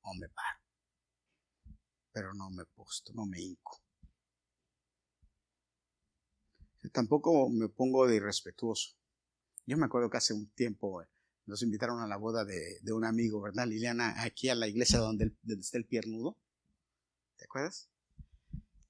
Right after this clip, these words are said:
Ahí. Y yo no sé, y hermanos, yo, yo me crié en una iglesia cristiana, yo no sé nada de la iglesia católica.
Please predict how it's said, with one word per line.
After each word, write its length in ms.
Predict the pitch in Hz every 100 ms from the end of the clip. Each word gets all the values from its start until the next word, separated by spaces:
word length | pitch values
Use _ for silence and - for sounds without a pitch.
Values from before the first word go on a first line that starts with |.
| _
Ahí. 360 | - 135 135 _ _ _ _ _ _ _ _ _ _ -
Y 100 | -
yo 100 | 165
no 80 | -
sé, 160 | -
y 120 | - 143
hermanos, 340 | 135 190 160
yo, 240 | 135 147 143 120
yo 160 | 139
me 140 | 156 135
crié 180 | - 135
en 80 |
una 160 | 131 127
iglesia 260 | 113 120 -
cristiana, 380 | 107 - 156
yo 100 | 123
no 120 | 123 120
sé 160 | -
nada 220 | 117 113
de 120 | 104 90
la 80 |
iglesia 280 | 87 101 -
católica. 440 | 104 104 185 -